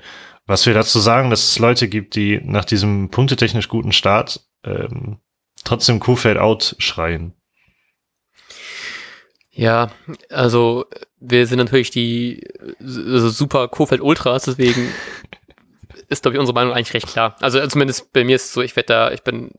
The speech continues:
Speaker 2: jedes Mal aufs Neue sehr froh, dass man ihn an der Seitenlinie sieht. Ich find's immer noch komisch, dass er irgendwie zweitältester, also zweitlängste Amtszeit aller Bundesliga-Trainer hat,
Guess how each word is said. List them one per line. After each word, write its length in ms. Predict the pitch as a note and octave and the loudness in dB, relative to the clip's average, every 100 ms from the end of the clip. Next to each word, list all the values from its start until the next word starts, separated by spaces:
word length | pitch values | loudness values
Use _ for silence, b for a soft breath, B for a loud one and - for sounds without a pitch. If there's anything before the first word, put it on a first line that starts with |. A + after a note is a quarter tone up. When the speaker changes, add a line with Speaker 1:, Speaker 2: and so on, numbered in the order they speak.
| _ | _
Speaker 2:
jedes 220 | - B2 - | -2 -2 0
Mal 300 | B2+ B2 - | -2 -2 -4
aufs 200 | B2+ - | -6 0
Neue 160 | A#2+ | 0
sehr 160 | A#2 A#2 | 2 0
froh, 240 | - B2 | 0 -2
dass 180 | B2+ - | 0 0
man 140 | B2 A#2 | -2 -2
ihn 120 | B2 | -2
an 120 | A#2+ | 0
der 80 | A2+ | 0
Seitenlinie 800 | A#2+ - C#3 C#3+ C#3 C3+ C3+ - | 0 0 -4 2 4 4 2 -4
sieht. 300 | - C3 C#3+ | -4 -2 -2
Ich 80 | - | -2
find's 160 | B2+ A#2 | -8 -2
immer 120 | A#2+ | 0
noch 120 | A2+ | 0
komisch, 300 | - C3 B2 | -2 -2 0
dass 180 | B2 - | 0 0
er 80 | B2 | 0
irgendwie 380 | A#2+ A2+ A2+ - b b b b b b | 0 -4 -8 -10 b b b b b b
zweitältester, 1040 | - A#2 A#2+ C#3 B2+ C3 B2 A#2 A#2+ B2+ - | -4 -2 0 0 0 2 2 4 2 -2 -4
also 180 | A#2 G#2+ _ - - _ _ _ _ _ _ _ _ _ | -2 -2 _ -20 -20 _ _ _ _ _ _ _ _ _
zweitlängste 800 | - B2 B2 - B2 C3 - - | -4 0 0 0 -2 0 -4 -2
Amtszeit 580 | C3 - - C3+ B2+ - | -4 -6 -6 -4 -4 -2
aller 200 | B2+ B2 | 0 0
Bundesliga-Trainer 960 | D3+ F3+ - D#3+ D#3+ F3 F3 E3+ F3+ _ | -2 -2 -2 -2 0 2 2 0 -2 _
hat, 300 | - E3 - | -4 -4 -4